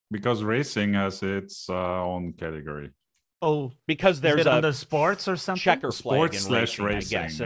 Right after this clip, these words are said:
Speaker 3: there's
Speaker 1: exactly.
Speaker 3: not a checker
Speaker 1: Yeah.
Speaker 3: flag in, in Flight Sim. Okay.
Speaker 2: Yeah,
Speaker 3: Okay.
Speaker 2: their categories are shit,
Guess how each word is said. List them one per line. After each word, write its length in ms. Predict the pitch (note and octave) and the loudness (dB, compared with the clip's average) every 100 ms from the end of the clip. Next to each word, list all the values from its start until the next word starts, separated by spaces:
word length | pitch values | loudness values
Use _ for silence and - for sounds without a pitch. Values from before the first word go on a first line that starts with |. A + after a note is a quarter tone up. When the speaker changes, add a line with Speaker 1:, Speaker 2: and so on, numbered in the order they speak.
| A2+ | -4
Speaker 3:
there's 80 | G2+ | -4
Speaker 1:
exactly. 140 | D#2+ | 0
Speaker 3:
not 180 | C3 B2 | 2 0
a 40 | G#2 | -2
checker 320 | - A2+ D#2+ | -6 -6 -4
Speaker 1:
Yeah. 100 | D2 | -4
Speaker 3:
flag 280 | G#2+ F#2+ F#2+ | -4 -4 -6
in, 220 | F2+ F#2 | -10 -10
in 140 | A#2 G#2 | -12 -10
Flight 280 | - G#2 F#2 | -6 -6 -6
Sim. 140 | G#2+ - | -4 0
Okay. 280 | F3+ - - - | 0 -2 -6 -2
Speaker 2:
Yeah, 160 | D#4+ | 0
Speaker 3:
Okay. 60 | G#3+ | 2
Speaker 2:
their 140 | G3 | 2
categories 720 | G3 A3 A#3+ A#3+ G#3+ G#3+ G#3+ | 0 2 2 2 4 4 2
are 120 | G#3+ G3+ | 0 -2
shit, 580 | - - A#3 D3 - | -4 -4 -4 -4 -12